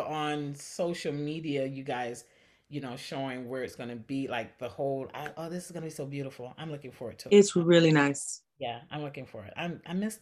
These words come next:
Speaker 1: I missed
Speaker 2: Yeah.
Speaker 1: it. I missed it. So I'm glad it's back. So
Speaker 2: Yeah.
Speaker 1: that's La Vie, guys. Let's support her. Get on, um, her social media. Get on her, um, her website. Find out about her music. They're all over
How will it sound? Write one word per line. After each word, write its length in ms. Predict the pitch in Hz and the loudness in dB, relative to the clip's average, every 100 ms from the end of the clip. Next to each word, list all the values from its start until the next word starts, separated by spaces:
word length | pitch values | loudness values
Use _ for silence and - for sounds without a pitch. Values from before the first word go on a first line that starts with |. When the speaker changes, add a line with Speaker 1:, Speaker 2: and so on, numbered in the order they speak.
| - | -6
Speaker 1:
I 80 | 190 | -2
missed 320 | 220 277 - | 0 2 2
Speaker 2:
Yeah. 100 | - | 2
Speaker 1:
it. 80 | 208 - - | -4 -8 -14
I 80 | 175 | -8
missed 320 | 185 180 - | -6 -8 -12
it. 160 | 180 - | -16 -16
So 140 | - | -14
I'm 100 | 156 | -12
glad 220 | 156 147 | -10 -10
it's 140 | 143 - | -12 -16
back. 360 | - 160 - | -16 -18 -18
So 360 | - 147 143 143 - - - _ _ - | -14 -8 -8 -8 -12 -20 -20 _ _ -4
Speaker 2:
Yeah. 200 | 151 147 | -2 2
Speaker 1:
that's 200 | 196 - 247 | 2 2 4
La 120 | 226 | 4
Vie, 200 | 214 240 | 6 4
guys. 460 | 220 226 220 220 233 | 6 6 8 6 6
Let's 240 | 196 220 - | 6 6 4
support 460 | 190 - 233 226 226 | -4 4 6 6 4
her. 500 | 233 220 214 220 - - - - 156 | 6 8 8 6 0 -14 -8 -4 6
Get 180 | 208 | 8
on, 280 | 220 220 214 180 | 8 8 4 0
um, 280 | 190 190 | -2 0
her 240 | 185 185 170 | 2 4 4
social 400 | - 165 - 170 | 4 2 2 2
media. 500 | 208 233 233 220 214 | 4 4 6 8 8
Get 240 | 190 208 | 6 2
on 240 | 202 190 190 | 2 -2 -2
her, 400 | 185 170 156 143 | 0 0 0 -2
um, 680 | 147 143 139 139 135 - - | -2 0 0 -2 -8 -14 -12
her 120 | - 147 | -6 0
website. 720 | 175 226 - 208 208 208 202 - - | 6 6 4 -2 4 4 2 -12 -20
Find 440 | _ 208 208 220 214 | _ 2 4 4 4
out 200 | 202 202 | 2 2
about 260 | 175 151 | 0 -2
her 140 | 180 151 | 0 0
music. 640 | 151 185 196 208 196 - | 2 0 0 -2 -2 -2
They're 280 | 170 156 - | 0 0 0
all 360 | 165 180 185 - | 2 4 2 4
over 600 | 175 180 180 180 175 | 4 4 6 6 6